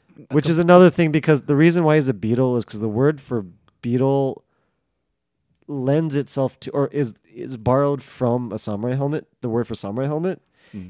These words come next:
Speaker 1: And I think that they Googled that because beetles don't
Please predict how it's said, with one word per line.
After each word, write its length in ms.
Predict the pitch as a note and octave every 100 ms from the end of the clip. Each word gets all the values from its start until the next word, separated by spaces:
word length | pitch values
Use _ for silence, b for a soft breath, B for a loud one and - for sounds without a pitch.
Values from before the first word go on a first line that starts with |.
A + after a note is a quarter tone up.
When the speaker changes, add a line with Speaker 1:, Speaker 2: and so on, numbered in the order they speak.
| G2
Speaker 1:
And 100 | C3
I 80 | B2+
think 380 | _ G3+ G#3
that 140 | F3+ D3+
they 100 | B2
Googled 420 | - G2 G#2+ F#2+
that 300 | G#2+ G#2+ _
because 400 | B2+ - A2 F#2+
beetles 600 | _ D3 F#3 G3+ F#3+ - _
don't 260 | G#2+ G#2+